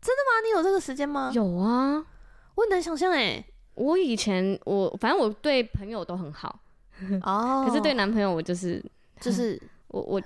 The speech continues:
Speaker 1: 很认真的生气，
Speaker 2: 对。
Speaker 1: 该生气就生气，
Speaker 2: 嗯，
Speaker 1: 直接不爽。
Speaker 2: 不该生气我也生气，就很爱生气。
Speaker 1: <laughs> 哦。
Speaker 2: 嗯。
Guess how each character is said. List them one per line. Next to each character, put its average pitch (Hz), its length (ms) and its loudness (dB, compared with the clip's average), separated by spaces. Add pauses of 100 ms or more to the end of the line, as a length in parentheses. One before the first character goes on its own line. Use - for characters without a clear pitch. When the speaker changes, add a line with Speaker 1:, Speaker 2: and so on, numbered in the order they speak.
(160)
Speaker 1:
很 202 240 -2
认 269 180 2
真 233 100 -4
的 226 80 -4
生 202 160 -6
气， 202 160 -10
Speaker 2:
对。 - 60 -14
Speaker 1:
该 220 140 0
生 226 160 -6
气 220 100 -6
就 208 60 -4
生 185 160 -12
气， - 200 -16 (520)
Speaker 2:
嗯， - 160 -10
Speaker 1:
直 196 180 -2
接 - 0 -
不 - 0 -
爽。 208 80 0
Speaker 2:
不 277 60 2
该 240 140 2
生 226 140 0
气 220 120 -2
我 190 100 2
也 139 80 0
生 - 180 -10
气， - 220 -12
就 202 180 -2
很 185 120 0
爱 - 180 -4
生 - 180 -10
气。 - 300 -14 (160)
Speaker 1:
<laughs> - 160 -20
哦。 359 400 -2
Speaker 2:
嗯。 214 400 -6